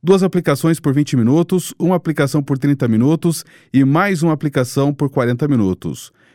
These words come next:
Finalizando o tratamento, será preciso retornar no intervalo de duas semanas para avaliação. As consultas serão na clínica odontológica do U E P G,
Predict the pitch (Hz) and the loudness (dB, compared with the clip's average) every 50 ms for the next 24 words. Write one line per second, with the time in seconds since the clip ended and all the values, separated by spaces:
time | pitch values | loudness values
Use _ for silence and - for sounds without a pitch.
0 | _ _ - 131 120 117 120 127 120 107 127 147 156 151 147 139 - 135 127 127 | _ _ 0 0 2 2 2 0 0 0 0 0 0 0 -2 -2 -2 -4 -2 -2
1 | 120 101 101 113 131 147 143 - 170 165 - - - - _ - - 156 143 139 | -2 -2 0 0 0 0 0 0 -2 -2 -4 -10 -20 -20 _ -2 0 0 0 2
2 | - 147 135 - - 147 135 143 139 120 101 107 143 185 214 214 - 196 180 139 | 0 -2 -2 0 0 0 2 2 0 0 0 0 0 0 0 2 0 0 0 2
3 | 123 123 135 147 160 139 139 147 143 156 151 - 135 127 131 131 139 135 127 113 | 0 0 0 0 -2 -2 0 0 0 0 2 0 0 0 0 0 0 -2 -4 -2
4 | 113 147 160 - - 143 113 110 117 123 127 131 - - - 117 113 117 117 117 | -2 -2 -2 -2 -2 -2 0 0 0 0 -2 -2 -4 -4 -4 -2 -2 -2 -2 -2
5 | 117 120 120 117 - - 101 87 76 52 - _ _ _ _ _ _ _ _ - | -2 -2 -2 -4 -4 -6 -6 -6 -6 -10 -16 _ _ _ _ _ _ _ _ -20
6 | _ - 214 214 - 214 190 - 226 226 - 202 170 - 175 165 170 170 170 151 | _ -4 -4 0 0 0 0 2 0 0 0 0 0 0 0 2 2 2 0 0
7 | - - 156 170 175 180 175 165 - 165 156 143 147 139 - 139 123 123 131 147 | 0 0 0 0 2 2 0 0 0 -2 0 0 0 0 0 0 2 2 2 2
8 | 147 147 135 - - 143 131 135 135 143 147 143 - 160 147 123 107 123 135 143 | 2 0 -2 -2 -2 -2 0 0 0 0 -2 0 0 0 0 2 2 2 0 0
9 | 139 | 0